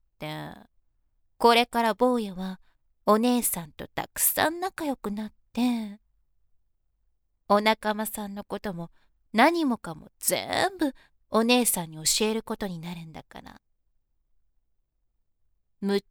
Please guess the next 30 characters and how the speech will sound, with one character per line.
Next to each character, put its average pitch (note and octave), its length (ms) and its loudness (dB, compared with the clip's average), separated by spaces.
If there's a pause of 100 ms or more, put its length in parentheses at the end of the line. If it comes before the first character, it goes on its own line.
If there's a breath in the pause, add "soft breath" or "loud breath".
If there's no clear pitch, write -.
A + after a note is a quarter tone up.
(160)
ち G3+ 180 -4
り - 120 -10
し - 80 -8
た - 160 -12
太 - 260 -8
も G3 140 -6
も F#3+ 220 -6
を - 20 -6
見 G3 140 -6
せ A#3 180 -2
つ - 160 -6
け A#3 100 -6
な A#3 160 -2
が G3 160 -10
ら、 A3 380 -4 (880)
坊 A3+ 320 8
や G3 180 -6
に E3 220 -18
近 - 300 0
づ A#3 180 2
い A3+ 140 -8
て A#3 200 -6
い B3 100 -2
っ - 20 -8
て。 C4+ 760 0 (420)
<laughs> G#4 320 2 (2250 loud breath)
ほ G#3+ 80 0
ら、 F#3 560 -2 (560)
見 B3 160 0
て。 E4 400 -8